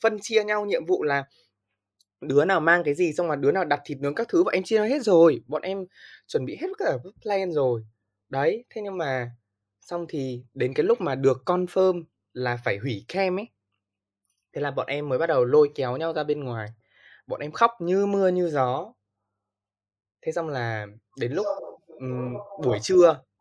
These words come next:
buổi trưa bọn em, ừm, trưa hôm đấy thì vẫn chưa được nói cho camper là hủy camp. Thế nhưng mà ăn cơm xong nhá, ăn cơm xong mọi người bắt đầu tụ tập ngồi chơi với nhau.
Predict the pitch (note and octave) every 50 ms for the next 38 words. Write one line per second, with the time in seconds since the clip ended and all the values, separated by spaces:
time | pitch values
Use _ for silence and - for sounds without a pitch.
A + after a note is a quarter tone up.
0 | _ _ _ _ _ _ _ _ _ - C3+ A2+ G2+ G2 - D#3 D3+ D3+ C#3+ C3+
1 | B2+ - - C3 C3+ C3+ C3+ C3+ C3 C3 C3 C3 _ - - - - - _ _
2 | _ _ - F#2+ C3 C3 B2+ B2+ B2+ B2+ - - F3+ E3+ E3+ E3+ D3+ C3+ B2+ C#3+
3 | - F#3 D3+ C#3 C3 B2+ A#2+ - - - - _ _ _ _ - C#3 D3 F3 -
4 | A3 - A#3+ G#3 F#3 D#3 C#3 C#3 C3 B2+ C3 D#3+ - G#3 F#3+ - G3 F#3 F3+ -
5 | E3 C#3 B2+ B2+ B2+ B2 A#2+ B2 B2 B2 B2 A#2+ A#2+ A#2 A#2+ B2 - - A#2 G#2+
6 | G#2+ - D#3 D#3 D#3+ E3 E3 D#3+ - _ _ _ _ _ _ _ _ _ _ -
7 | D3 D#3 E3 D#3 D3 C#3 C3 B2+ - D3 D#3 D#3 D3+ E3 D#3+ D#3 D#3 - E3 D#3+
8 | D3+ D3 D#3 D#3+ F3 - _ _ _ _ _ _ _ _ - C#3 C#3 C3+ B2+ C#3+
9 | C#3 C#3 - C#3+ C#3 C3+ C3+ C3 G#2 A#2+ A#2+ A#2 A2+ A2 G#2+ G#2 G2+ B2+ C3 C#3+
10 | D3 B2+ A#2 G#2+ - - B2+ - - - B2 A#2+ - _ _ _ - A#2 A2+ A2
11 | A2 A2 A2 - C#3 C3+ C3 B2 B2 B2 C3 C3+ C3+ C3 C3 A#2+